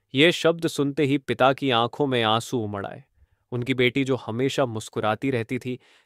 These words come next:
जिसने हर दिन न जाने कितने मरीजों को नया जीवन दिया, वह अब इस दुनिया में नहीं रही।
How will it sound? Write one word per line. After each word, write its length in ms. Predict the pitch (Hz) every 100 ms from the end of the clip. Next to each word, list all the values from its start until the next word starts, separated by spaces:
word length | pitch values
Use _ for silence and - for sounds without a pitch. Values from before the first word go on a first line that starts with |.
| -
जिसने 260 | 135 156
हर 260 | 131 143 165
दिन 300 | 139 160 135
न 80 | 131
जाने 320 | 127 127 143
कितने 480 | - 135 - 151 165
मरीजों 540 | 117 113 120 120 139
को 160 | 127 123
नया 360 | 110 120 120
जीवन 380 | 113 117 113 110
दिया, 280 | 104 98 104 _ _ _
वह 140 | 120 123
अब 240 | - 123
इस 140 | 127 -
दुनिया 320 | 120 120 123
में 200 | 110 110 - _ -
नहीं 400 | 123 110 104 113
रही। 280 | 98 107